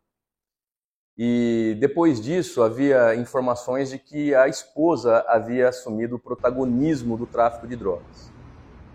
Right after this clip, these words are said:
Então, nos últimos meses, foram feitos diversos flagrantes de tráfico de menores quantidades de entorpecente por postos gerentes ou vendedores exatamente vinculados à, à liderança,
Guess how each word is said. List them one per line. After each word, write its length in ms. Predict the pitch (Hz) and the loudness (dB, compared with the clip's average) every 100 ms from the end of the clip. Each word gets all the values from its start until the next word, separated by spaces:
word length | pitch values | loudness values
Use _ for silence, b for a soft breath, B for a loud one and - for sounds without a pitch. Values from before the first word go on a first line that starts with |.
| - | -4
Então, 160 | - 220 | 0 4
nos 180 | 190 | 4
últimos 400 | 190 196 170 131 | 2 0 0 0
meses, 500 | 117 135 175 123 110 | 2 2 2 0 -4
foram 220 | - 143 139 | -4 -2 -2
feitos 400 | - 147 151 123 | -2 -2 -2 -8
diversos 720 | 156 101 131 156 156 110 - | -12 0 4 6 4 -2 -2
flagrantes 500 | 113 107 113 107 101 | 0 0 -2 -6 -12
de 80 | |
tráfico 500 | 107 - 139 131 - - - - - | -4 4 4 4 -6 -20 -20 -20 -12
de 80 | 147 | -4
menores 400 | 196 165 147 - | 0 4 2 2
quantidades 580 | 127 127 113 113 110 107 | -2 -2 2 4 4 -2
de 60 | |
entorpecente 800 | 110 123 113 147 - 156 151 - - - - - - | -6 -4 -2 -2 0 -2 -2 -8 -18 -20 -20 -20 -8
por 600 | 165 185 170 131 104 92 - - - | 0 4 4 4 2 -2 -10 -16 -6
postos 400 | - 143 - 120 | 2 2 2 -4
gerentes 600 | 101 151 127 160 143 110 113 | 0 0 2 2 0 0 0
ou 140 | 151 | 2
vendedores 840 | 151 147 185 160 143 165 170 - - - - | 2 0 0 4 4 4 -2 -12 -20 -14 -4
exatamente 640 | 175 165 170 147 147 143 | 0 2 2 0 -2 -4
vinculados 1040 | 135 202 208 175 127 139 143 107 - - - | -6 -6 -2 4 8 8 6 0 -8 -16 -10
à, 400 | - 104 104 - | 2 6 6 6
à 40 | 107 | 4
liderança, 640 | 120 123 113 117 123 151 | 2 2 2 2 0 2